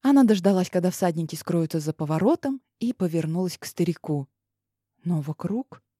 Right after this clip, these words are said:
уже никого не было. Зевак будто ветром сдуло, никто не хотел больше попасть в сложную ситуацию,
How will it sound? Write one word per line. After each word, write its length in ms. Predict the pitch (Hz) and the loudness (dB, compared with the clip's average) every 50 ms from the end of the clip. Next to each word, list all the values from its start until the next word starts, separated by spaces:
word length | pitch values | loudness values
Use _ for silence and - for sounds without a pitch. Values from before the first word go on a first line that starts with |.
| _ _ _ | _ _ _
уже 240 | - 147 131 151 147 | -10 -8 -6 -4 -4
никого 400 | 147 143 - - 147 143 151 180 | -6 -6 -8 -8 -10 -8 -6 -6
не 260 | 190 165 156 143 139 | -6 -4 -4 -6 -6
было. 360 | 139 139 143 143 151 147 - _ _ _ _ _ _ _ _ _ _ | -8 -10 -12 -12 -12 -14 -16 _ _ _ _ _ _ _ _ _ _
Зевак 640 | 170 170 175 214 226 214 262 311 330 - - - - _ _ _ _ _ | -6 0 2 2 2 2 2 0 -2 -4 -6 -14 -20 _ _ _ _ _
будто 360 | 214 220 254 - _ - 285 | 0 0 0 0 _ 0 0
ветром 380 | 247 302 359 370 - 202 185 170 | 2 2 2 2 2 2 0 0
сдуло, 380 | 160 165 175 180 180 156 156 | 0 -2 -2 -2 0 0 0
никто 420 | 156 175 214 254 - - - 175 226 | 2 2 2 2 2 2 2 2 2
не 120 | 302 339 | 2 0
хотел 320 | - 381 339 - 320 285 | 0 -2 0 0 0 0
больше 320 | 233 220 247 214 - 220 185 | 2 2 2 2 2 0 0
попасть 480 | 190 175 - - 175 180 - - - - - - _ | 0 -2 0 0 0 0 0 -6 -16 -20 -20 -20 _
в 80 | _ - | _ -6
сложную 440 | - 196 180 175 156 139 165 156 160 | 0 4 4 4 4 2 0 -2 -2
ситуацию, 760 | - - 156 - 160 156 170 220 247 - - - 175 156 | -4 -6 -6 -4 -2 0 0 0 0 -2 -6 -8 -8 -8